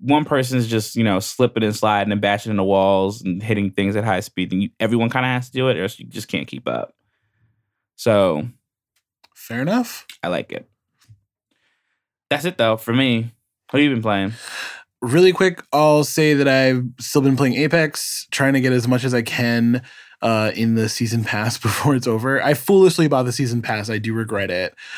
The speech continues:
Speaker 2: Um,
Speaker 1: <laughs> No.
Speaker 2: not because the game is bad. And I did wanna, like, show support because I thought the game was really polished, and I'm happy that it was in such a good state when it came out. Um,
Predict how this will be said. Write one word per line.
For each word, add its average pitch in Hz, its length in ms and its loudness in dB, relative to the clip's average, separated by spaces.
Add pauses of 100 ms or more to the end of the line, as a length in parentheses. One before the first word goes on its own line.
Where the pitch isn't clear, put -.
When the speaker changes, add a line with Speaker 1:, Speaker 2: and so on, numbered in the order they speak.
(260)
Speaker 2:
Um, 202 580 2
Speaker 1:
<laughs> - 40 0
No. 220 420 0
Speaker 2:
not 254 240 4
because 247 260 6
the 175 80 4
game 120 280 0
is 123 140 2
bad. 139 540 2 (280)
And 147 120 4
I 175 100 6
did 170 260 4
wanna, 165 220 6
like, 131 180 4
show 120 220 0
support 113 520 -2
because 113 220 -2
I 110 60 -4
thought 107 160 -6
the 107 80 -6
game 104 200 -4
was 104 140 -6
really 101 180 -4
polished, 95 600 -6
and 95 240 -6 (300)
I'm 113 120 0
happy 104 340 -4
that 98 100 -6
it 90 180 -6 (120)
was 107 220 -6
in 104 100 -4
such 104 180 -6
a 104 40 -6
good 95 180 -6
state - 300 -8
when 113 100 -4
it 117 80 -4
came 147 220 -2
out. 160 300 0 (340)
Um, 117 460 2